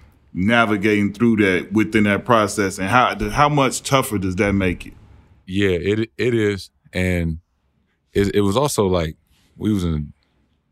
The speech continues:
Speaker 2: we was thirteen hours ahead from the East Coast, so couldn't bring our family, our kids. So we was just, we was isolated. We was, we was together,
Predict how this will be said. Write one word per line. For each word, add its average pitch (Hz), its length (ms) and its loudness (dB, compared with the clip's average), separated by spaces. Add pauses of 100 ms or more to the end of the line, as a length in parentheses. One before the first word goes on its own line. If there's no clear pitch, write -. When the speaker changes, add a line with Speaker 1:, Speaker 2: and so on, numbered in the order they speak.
(120)
Speaker 2:
we 92 100 0
was 76 140 -6
thirteen 95 480 -4
hours 90 220 -2
ahead 85 440 -2
from 82 140 -2
the 78 60 -2
East 87 220 -4
Coast, 76 420 -4
so 78 460 -6 (920)
couldn't 92 220 0
bring 90 260 0
our 78 140 -4
family, 95 480 0
our 80 120 -4
kids. 92 640 0 (840)
So - 160 -6
we 107 140 2
was 117 160 -2
just, 78 220 -4 (160)
we 95 120 -2
was 80 120 -2
isolated. 85 580 0 (640)
We 85 140 -2
was, 80 340 -4 (440)
we 90 120 0
was 87 100 -2
together, 95 560 0